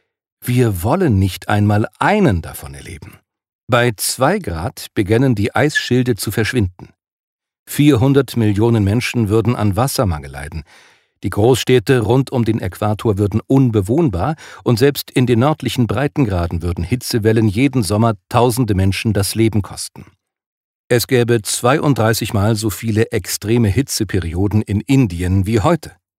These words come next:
von denen jede einzelne fünfmal so lange andauern würde und die insgesamt dreiundneunzig Mal so viele Menschen betreffen.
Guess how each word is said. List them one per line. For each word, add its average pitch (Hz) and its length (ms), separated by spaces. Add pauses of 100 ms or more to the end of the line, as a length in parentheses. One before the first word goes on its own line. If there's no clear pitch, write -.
von 110 180
denen 107 240
jede 101 300
einzelne 104 480
fünfmal 156 720
so 92 100
lange 92 300
andauern 80 440
würde 95 220 (580)
und 123 260
die 143 120
insgesamt 123 720
dreiundneunzig 123 1000
Mal 107 320
so 107 140
viele 110 240
Menschen 104 380
betreffen. - 520